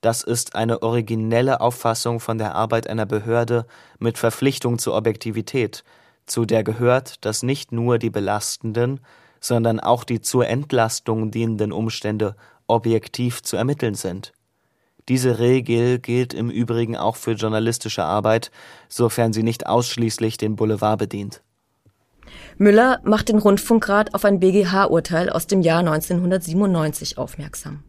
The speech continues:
Speaker 2: Darin heißt es:
Speaker 1: "Der Wahrheitspflicht nachzukommen heißt,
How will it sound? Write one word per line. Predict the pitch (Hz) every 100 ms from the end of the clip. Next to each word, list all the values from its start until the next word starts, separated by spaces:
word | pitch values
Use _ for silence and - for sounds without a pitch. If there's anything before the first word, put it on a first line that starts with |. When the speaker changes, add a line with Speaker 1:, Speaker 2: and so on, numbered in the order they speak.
| - - - - - -
Speaker 2:
Darin | - 175 170
heißt | 156 175 -
es: | - 254 - - - _ _ _ _ _ _ -
Speaker 1:
"Der | 123 117 107
Wahrheitspflicht | 127 147 143 - 135 127 120
nachzukommen | 120 120 - - 123 120
heißt, | 120 120 120 - -